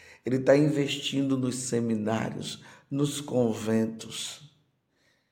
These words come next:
Ele está investindo nas paróquias, nas dioceses.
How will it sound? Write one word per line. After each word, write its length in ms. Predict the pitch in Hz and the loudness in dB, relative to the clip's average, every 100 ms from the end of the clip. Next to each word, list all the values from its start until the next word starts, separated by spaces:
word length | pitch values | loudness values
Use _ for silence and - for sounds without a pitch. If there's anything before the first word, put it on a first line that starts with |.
| _ _ _ _ _ _ _ _ _ _ _ - | _ _ _ _ _ _ _ _ _ _ _ -2
Ele 120 | 143 | -2
está 280 | - 156 165 | 4 6 6
investindo 720 | 175 160 - - - 151 147 | 4 4 0 -4 -2 0 2
nas 300 | 135 135 - | 0 0 -4
paróquias, 720 | - 76 120 123 123 - 127 | -2 0 4 4 2 -6 -6
nas 320 | 131 139 131 | -4 -4 -4
dioceses. 920 | 123 123 - - - - - - - | 0 0 0 -4 -4 -4 -8 -16 -20